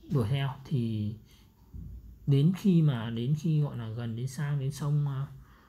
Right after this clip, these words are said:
sông gì ấy, mình cũng quên rồi, cái sông này quên. Thì ông ấy có một người lái thuyền bị bảo ông ấy là,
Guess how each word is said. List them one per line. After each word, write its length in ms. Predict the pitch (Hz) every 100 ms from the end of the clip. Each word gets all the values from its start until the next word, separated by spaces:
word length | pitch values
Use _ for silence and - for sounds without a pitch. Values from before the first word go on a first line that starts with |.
| _ _ -
sông 160 | 139 127
gì 160 | 120
ấy, 280 | 110 123 196 202
mình 220 | 123 123
cũng 120 | 202 -
quên 200 | 127 123
rồi, 80 | 127 - -
cái 60 | -
sông 260 | 151 127
này 120 | 120 147 -
quên. 220 | 123 117 -
Thì 140 | 127
ông 240 | 120 139 143
ấy 160 | 151 - - - - - _ _ _ - _ _ - - - - - - - -
có 100 | 117
một 140 | 156
người 200 | 139 123
lái 200 | 120 131
thuyền 340 | 160 135 110 110
bị 100 | 120
bảo 260 | 107 -
ông 180 | 117 135
ấy 120 | 143
là, 220 | 131 117